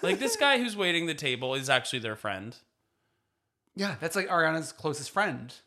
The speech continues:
Speaker 2: apparently.
Speaker 1: One of
Speaker 2: One
Speaker 1: them.
Speaker 2: of, one
Speaker 1: One
Speaker 2: of.
Speaker 1: of.
Speaker 2: I,
Speaker 1: Yeah.
Speaker 2: yeah, everyone has so many close
Speaker 1: Yeah,
Speaker 2: friends.
Speaker 1: Ariana, Ariana surrounds herself by L G B Ts.
Speaker 2: Mm-mm. Yeah. Okay. Now,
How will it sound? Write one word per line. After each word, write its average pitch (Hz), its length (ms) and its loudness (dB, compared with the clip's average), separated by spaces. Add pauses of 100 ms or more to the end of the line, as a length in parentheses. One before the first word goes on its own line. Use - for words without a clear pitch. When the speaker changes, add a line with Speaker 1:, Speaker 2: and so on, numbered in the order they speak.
(600)
Speaker 2:
apparently. 127 500 -8 (1300)
Speaker 1:
One 120 200 -2
of 156 60 4
Speaker 2:
One 180 140 12
Speaker 1:
them. 160 80 8
Speaker 2:
of, 127 260 2
one 120 120 -4
Speaker 1:
One 117 140 -2
Speaker 2:
of. 95 140 -4
Speaker 1:
of. - 120 -20
Speaker 2:
I, 160 120 2
Speaker 1:
Yeah. 151 120 -4
Speaker 2:
yeah, 131 180 -4 (200)
everyone 143 240 -4
has 127 160 -8
so 139 80 -12
many - 140 -12
close - 160 -10
Speaker 1:
Yeah, 95 140 0
Speaker 2:
friends. - 120 -4
Speaker 1:
Ariana, 151 540 4 (160)
Ariana 175 580 6
surrounds 117 340 0
herself 98 380 -4
by 90 320 -6 (460)
L 95 100 -12
G 92 120 -14
B 87 100 -16
Ts. 135 180 -8
Speaker 2:
Mm-mm. 120 340 -4 (400)
Yeah. 117 200 -10 (2250)
Okay. 101 160 -8 (1000)
Now, 151 840 4